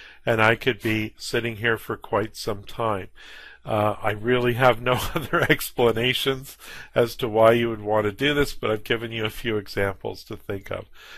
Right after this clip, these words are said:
So I'm just gonna stop talking at this point and allow this process to complete on its own, and then we'll catch up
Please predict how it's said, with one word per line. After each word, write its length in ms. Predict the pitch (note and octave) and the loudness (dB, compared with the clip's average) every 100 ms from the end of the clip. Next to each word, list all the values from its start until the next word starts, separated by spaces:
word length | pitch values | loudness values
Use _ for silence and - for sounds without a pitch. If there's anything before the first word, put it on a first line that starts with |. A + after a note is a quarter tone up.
| - | -10
So 140 | - | -4
I'm 120 | A#2 A2+ | -2 -2
just 240 | C#3 - | -6 0
gonna 240 | D3+ A#2 - - _ - - | 2 2 -2 -14 _ -20 -16
stop 360 | - - C3+ C3+ | -2 4 4 4
talking 480 | C#3 C3 C3 C#3 A#2+ | 6 6 6 0 -4
at 140 | G#2+ | -4
this 200 | B2 A#2 | -6 -8
point 380 | - C3 B2+ B2+ - - - - - | -8 -4 -2 -4 -10 -20 -20 -6 2
and 180 | B2 | 4
allow 320 | A#2 A2+ A2+ A2+ | 8 8 8 8
this 220 | A2+ - | 2 -8
process 680 | - A#2+ G#2+ - A2+ G#2+ | -2 0 0 0 0 -2
to 160 | - - | -8 -10
complete 560 | G#2 A2 G2 - A2 G#2 | -6 -8 -6 -4 -2 0
on 240 | G2+ F#2+ | -2 -4
its 220 | F#2+ - | -10 -8
own, 320 | G2 F2+ G2 - - | -8 -8 -12 -20 -18
and 160 | G#2 G#2+ | -12 -8
then 160 | G#2 G#2 | -8 -8
we'll 120 | G#2 | -8
catch 400 | - B2 - - | 2 2 2 0
up 220 | G#2 - | 0 -2